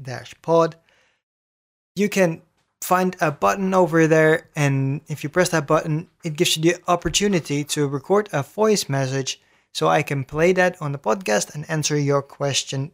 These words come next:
swiftly. If you don't want your voice to be heard, that's all good and fine by me. Just say up front in your audio message, "Hey, I don't want my audio to be played on the podcast," and then I'll just read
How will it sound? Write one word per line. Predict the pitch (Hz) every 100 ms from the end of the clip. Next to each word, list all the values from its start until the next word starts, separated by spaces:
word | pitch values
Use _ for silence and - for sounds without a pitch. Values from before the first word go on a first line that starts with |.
| _
swiftly. | - - 151 170 - 143 139 - _ _ _ - - _ -
If | 185
you | 214
don't | 214 226 220
want | 190 190 180
your | 180
voice | 170 170 151
to | -
be | 151 151
heard, | 127 139 135 - _ -
that's | 151 175 - -
all | 214 202 185 _
good | 160 151 -
and | 143 135
fine | - 135 135 127
by | 127
me. | 135 208 214 185 _ _ _ _
Just | 226 220 -
say | - 180 175
up | 170 160
front | - 156 156 -
in | 143
your | 139 156
audio | 139 135 135
message, | 135 131 - 127 - _
"Hey, | 185 202 190 - -
I |
don't | 151 151 151
want | 139 147 -
my | 143 135 131 151
audio | 139 135
to | 131 131
be | 131
played | 139 139 -
on | 175
the | 160
podcast," | 156 147 147 143 139 - -
and | 143
then | 135
I'll | 131 127
just | 135 -
read | 131 135 135